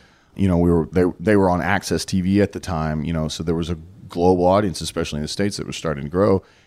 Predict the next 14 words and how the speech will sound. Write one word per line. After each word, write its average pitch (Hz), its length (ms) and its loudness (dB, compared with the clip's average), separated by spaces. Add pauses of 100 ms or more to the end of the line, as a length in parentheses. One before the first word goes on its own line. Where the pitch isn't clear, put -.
And 85 180 -10
Smith 123 300 0
and 98 100 0
I 92 180 0
and 85 200 0
Suzuki 85 360 -2
Gun 110 220 0
had 87 120 -2
been 82 140 0
gone 123 260 2
for 95 80 -6
two 76 160 -8
years. 60 360 -8
So 73 300 -6